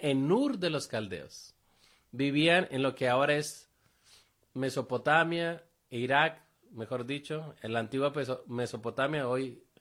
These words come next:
la zona de Irak, de Irán. Así que Dios viene a buscar y a hacerle un llamado muy personal a Abraham.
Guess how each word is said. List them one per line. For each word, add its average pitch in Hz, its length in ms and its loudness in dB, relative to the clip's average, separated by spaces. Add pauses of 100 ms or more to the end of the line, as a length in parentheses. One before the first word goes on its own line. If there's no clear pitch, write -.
(240)
la 117 120 -6
zona 135 260 -2
de 123 160 0
Irak, 127 320 0
de 117 120 -6
Irán. 131 320 -4 (640)
Así 160 200 -2
que 175 220 2
Dios 147 560 0
viene 185 520 2
a 123 100 -2
buscar 139 560 2
y 143 80 2
a 131 40 4
hacerle 160 300 2
un 208 100 -2
llamado 190 340 4
muy 208 320 0
personal 208 800 2
a 113 120 -2
Abraham. 95 360 -6